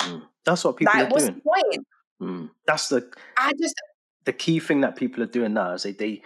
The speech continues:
Speaker 1: they miss out all of that. And all they wanna do
Speaker 2: Right.
Speaker 1: is say, "I've made this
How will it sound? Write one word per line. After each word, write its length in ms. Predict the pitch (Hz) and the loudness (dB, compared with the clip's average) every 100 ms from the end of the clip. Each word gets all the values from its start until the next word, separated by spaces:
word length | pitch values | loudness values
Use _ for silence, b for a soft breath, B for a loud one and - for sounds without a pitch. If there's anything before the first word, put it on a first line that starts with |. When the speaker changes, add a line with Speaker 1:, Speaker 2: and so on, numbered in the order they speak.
| B - | B -8
Speaker 1:
they 80 | 104 | -2
miss 280 | 107 127 131 | 0 2 2
out 160 | 107 | 2
all 180 | 101 92 | 0 -6
of 60 | 82 | -8
that. 160 | 87 - _ _ | -10 -12 _ _
And 140 | 101 | -4
all 120 | 123 139 | 2 4
they 140 | 135 | 2
wanna 220 | 120 120 | 2 -2
do 340 | 101 127 104 110 | 0 0 0 2
Speaker 2:
Right. 220 | 214 185 - - | 2 2 -4 -8
Speaker 1:
is 120 | - | -4
say, 220 | - 98 98 | 0 0 2
"I've 220 | 113 110 113 | 2 2 2
made 300 | 117 113 - | 0 0 -6
this 380 | 95 - - | -10 -6 -6